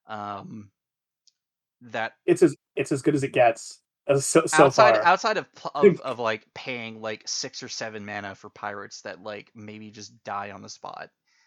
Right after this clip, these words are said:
Speaker 1: or something.
Speaker 2: N-,
Speaker 1: Like,
Speaker 2: not a fan.
Speaker 1: um,
Speaker 2: <laughs> Yeah, and
Speaker 1: so
Speaker 2: I,
Speaker 1: Uh,
Speaker 2: all the
Speaker 1: sorry.
Speaker 2: changelings, I went through the, all the changelings as well, 'cause they're technically pirates, and the only one that I could see putting in was Torian Mauler.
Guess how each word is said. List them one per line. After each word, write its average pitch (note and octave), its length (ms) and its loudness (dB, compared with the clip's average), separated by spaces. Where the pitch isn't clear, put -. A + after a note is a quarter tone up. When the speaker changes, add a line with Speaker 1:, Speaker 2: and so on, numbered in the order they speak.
Speaker 1:
or - 100 -16
something. - 400 -18
Speaker 2:
N-, C#3+ 80 -6
Speaker 1:
Like, - 120 -4
Speaker 2:
not C3+ 180 4
a A#2 60 -2
fan. A2 420 -6
Speaker 1:
um, A2 760 -8
Speaker 2:
<laughs> - 40 -20
Yeah, C#3 260 6
and C3+ 180 6
Speaker 1:
so - 0 -
Speaker 2:
I, D3 180 6
Speaker 1:
Uh, A#2 80 -18
Speaker 2:
all D3+ 140 10
the F3+ 80 10
Speaker 1:
sorry. - 0 -
Speaker 2:
changelings, B2+ 580 0
I B2 140 4
went C#3 200 2
through C3+ 140 0
the, B2 80 0
all A#2+ 100 6
the - 80 -6
changelings A2 500 -6
as G2+ 120 -10
well, G2 220 4
'cause G#2 140 -6
they're G2+ 100 -4
technically G2+ 340 -4
pirates, F#2+ 600 -2
and A#2+ 180 -2
the B2 60 2
only B2+ 180 4
one B2+ 180 4
that B2 100 4
I A2 120 4
could - 300 -12
see - 240 -4
putting A2+ 360 0
in A2+ 160 0
was G#2+ 140 -10
Torian G#2+ 400 -4
Mauler. A2+ 460 0